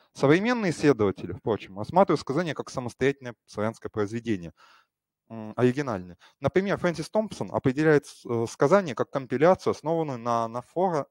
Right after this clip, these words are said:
Пилату, «Парадосис Пилату» и «Скриптум Тиберию» со значительными фантазийными прибавлениями. Это цитата была Фрэнсиса Томпсона.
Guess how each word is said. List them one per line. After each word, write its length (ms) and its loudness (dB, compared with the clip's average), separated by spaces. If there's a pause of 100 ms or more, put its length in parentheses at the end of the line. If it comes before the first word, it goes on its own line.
Пилату, 540 0 (180)
«Парадосис 480 4
Пилату» 480 -2
и 280 -10
«Скриптум 440 -12
Тиберию» 480 -2 (200)
со 100 -4
значительными 640 -10
фантазийными 520 -12
прибавлениями. 640 -10
Это 140 -20
цитата 380 -10
была 320 -4
Фрэнсиса 340 -12
Томпсона. 380 -4